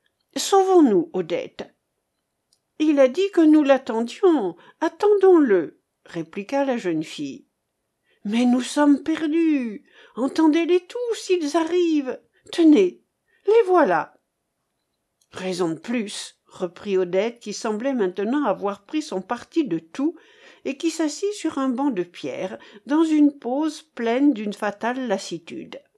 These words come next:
Raison de plus, Jean. Vous ne voudriez pas que nous nous échappions et que Rouletabille restât entre leurs mains. » « Et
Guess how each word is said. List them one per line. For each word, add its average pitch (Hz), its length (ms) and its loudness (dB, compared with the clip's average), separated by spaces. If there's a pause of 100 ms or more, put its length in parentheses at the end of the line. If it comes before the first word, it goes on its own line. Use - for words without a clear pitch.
(720)
Raison 240 360 -6
de 294 100 -2
plus, 294 540 -2
Jean. 214 500 -4 (420)
Vous 294 160 0
ne 285 100 6
voudriez 233 500 -2
pas 330 320 -4 (220)
que 269 100 -2
nous 247 180 4
nous 226 300 0
échappions 220 680 0
et 254 140 0
que 220 100 -10
Rouletabille 196 760 -6
restât 185 480 -6
entre 185 280 -6
leurs 330 280 -4
mains. » « 220 280 2 (1300)
Et 151 180 -16